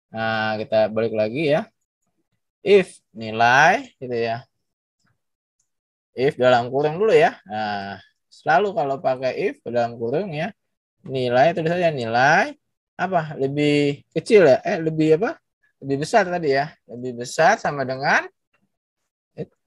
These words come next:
nilai lebih besar sama dengan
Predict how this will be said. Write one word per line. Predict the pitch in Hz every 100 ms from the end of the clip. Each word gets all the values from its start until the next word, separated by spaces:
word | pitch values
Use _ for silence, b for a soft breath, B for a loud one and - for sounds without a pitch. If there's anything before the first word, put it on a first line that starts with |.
| _ _ _ _ _ _ _ _ _ _ _ _ _ _
nilai | 127 123 110 117 139 180 175
lebih | 131 123 127 117
besar | 113 104 101 - 151 190
sama | - 131 123
dengan | 113 113 139 214